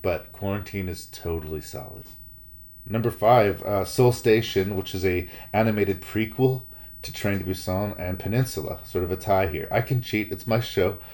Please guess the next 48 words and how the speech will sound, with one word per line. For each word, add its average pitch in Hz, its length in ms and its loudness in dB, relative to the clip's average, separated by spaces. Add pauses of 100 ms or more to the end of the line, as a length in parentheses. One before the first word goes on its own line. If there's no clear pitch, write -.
(140)
I 107 100 6
can 113 120 0
do 113 80 4
whatever 104 260 4
I 98 80 6
want. 101 320 0
The 98 340 2
first 107 280 0
one, 107 160 0
the 95 60 -2
prequel, 104 340 -2
is 95 60 -4
from 95 180 -6
twenty 95 200 -4
sixteen, 95 580 -2 (320)
the 95 80 -4
sequel 98 520 4
is 92 100 -2
twenty 92 240 -4
twenty. 107 280 -2 (640)
Uh, 92 160 2
director 104 680 2
Sang 113 680 0
Ho 104 480 2
Yeon, 101 520 0 (120)
I - 80 -2
hope 87 200 -2
I'm 95 180 0
saying 107 240 -4
that 104 160 -2
right, 110 240 2
if - 140 -4
not, 104 260 0
I 90 120 2
apologize. 85 880 -2 (480)
To 139 120 8
be 127 220 6
real, 117 340 6
though, 127 300 6
even 120 240 2
though 117 100 6
the 110 60 2
first 110 280 0
one's 107 140 0
a 95 60 2
straight 101 340 4
animated 101 560 0
film, 110 360 2